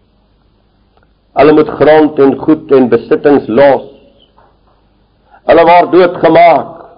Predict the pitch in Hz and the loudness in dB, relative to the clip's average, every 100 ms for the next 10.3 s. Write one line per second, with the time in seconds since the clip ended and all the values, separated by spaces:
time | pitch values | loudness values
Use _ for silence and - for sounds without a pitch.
0 | _ _ _ _ _ _ _ _ - 160 | _ _ _ _ _ _ _ _ -4 0
1 | 180 190 190 196 185 175 190 190 185 185 | 2 2 0 -2 -2 0 2 2 2 0
2 | - 190 160 190 185 180 156 196 165 185 | 0 0 2 4 4 0 0 0 2 4
3 | 196 170 - - - - - _ _ _ | 4 2 -2 -12 -20 -20 -20 _ _ _
4 | _ _ _ _ _ _ _ _ _ _ | _ _ _ _ _ _ _ _ _ _
5 | _ - 127 127 123 127 - 160 151 123 | _ -4 -2 0 2 0 0 0 0 0
6 | 120 101 120 113 101 82 - 55 _ _ | -4 0 2 2 -2 -8 -18 -20 _ _
7 | _ _ _ _ _ _ _ _ _ _ | _ _ _ _ _ _ _ _ _ _
8 | _ _ _ _ _ - 113 113 113 98 | _ _ _ _ _ -4 -4 0 -2 2
9 | 113 104 110 107 104 98 117 107 101 95 | 2 2 -2 0 0 -2 -4 -6 -4 -4
10 | 95 85 | -4 -6